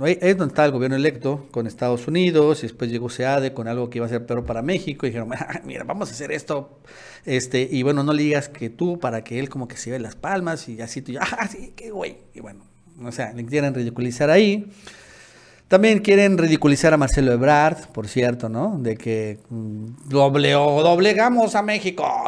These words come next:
doblamos a México, etcétera, etcétera, ¿no? Se, se nota muy claro cómo, por un lado, este libro quiere rescatar a Luis Videgaray, porque le hizo un gran servicio al presidente de los Estados Unidos y al gobierno norteamericano, entonces, pues, hay que, claro, rescatarlo.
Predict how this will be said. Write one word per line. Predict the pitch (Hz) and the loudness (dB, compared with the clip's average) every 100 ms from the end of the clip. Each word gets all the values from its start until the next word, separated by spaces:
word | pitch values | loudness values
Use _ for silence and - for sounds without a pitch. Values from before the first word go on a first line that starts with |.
| 180 | -2
doblamos | 233 269 180 190 | 2 2 0 -4
a | 180 | -8
México, | 156 - 127 - 107 | -10 -12 -16 -14 -10
etcétera, | 156 143 113 | -6 -6 -6
etcétera, | 110 104 95 | -8 -12 -16
¿no? | 101 339 | -18 -12
Se, | 294 - 247 240 | -10 -2 0 0
se | 175 | 2
nota | 269 269 | 4 4
muy | 226 - | 4 4
claro | 160 120 101 - - - - - _ | 2 2 -2 -14 -20 -20 -20 -20 _
cómo, | - 202 196 196 190 | 0 4 4 2 -2
por | 151 165 | 0 4
un | 226 | 6
lado, | 226 220 151 185 170 165 | 6 6 6 2 -2 -6
este | 147 160 | -4 0
libro | 156 160 156 | 0 2 0
quiere | 156 156 156 143 - - _ | 0 0 0 0 -8 -20 _
rescatar | 143 131 135 135 - 127 170 | -8 -4 -2 -2 -4 -4 0
a | 185 | 0
Luis | 180 | 2
Videgaray, | 175 165 147 151 127 127 143 - _ - - - - _ | -2 0 2 4 2 0 -8 -20 _ -20 -20 -20 -20 _
porque | 131 127 | -2 0
le | 143 | 0
hizo | 147 | 0
un | 135 | 0
gran | 135 175 | 2 2
servicio | 180 143 160 - 123 | 0 -2 -4 -2 -2
al | 117 - _ _ | -2 -10 _ _
presidente | 123 117 113 123 139 | -8 -6 -4 -2 -2
de | 123 | -4
los | 110 | -8
Estados | - 127 131 127 | -2 0 2 0
Unidos | 127 123 | -4 -4
y | |
al | 113 | -6
gobierno | 110 117 123 | -4 -4 -4
norteamericano, | 123 131 139 160 165 233 160 | -4 -4 -4 0 4 4 4
entonces, | 226 - 104 - | -2 -8 -12 -12
pues, | 101 | -8
hay | 110 | -6
que, | - 107 | -6 -6
claro, | 113 117 | -2 -2
rescatarlo. | 117 110 110 113 113 120 220 - | -4 -6 -6 -2 0 2 0 -2